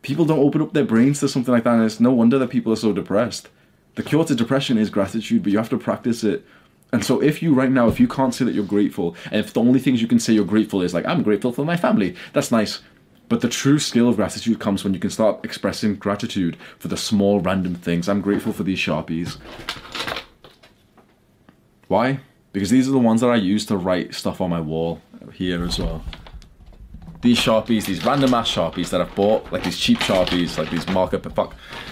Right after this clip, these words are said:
these marker pens that I bought from Amazon, are the reason why I have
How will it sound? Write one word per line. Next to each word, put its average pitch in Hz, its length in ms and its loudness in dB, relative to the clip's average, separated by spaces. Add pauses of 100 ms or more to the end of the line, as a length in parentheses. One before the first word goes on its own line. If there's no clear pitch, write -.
(120)
these 90 120 -2
marker 107 280 2
pens 101 240 -2
that 92 100 2
I 82 40 0
bought 98 280 0
from 95 160 -2
Amazon, 80 460 -4 (1120)
are 113 60 2
the 107 100 4
reason 110 320 4
why 113 180 6
I 117 60 4
have 92 400 -2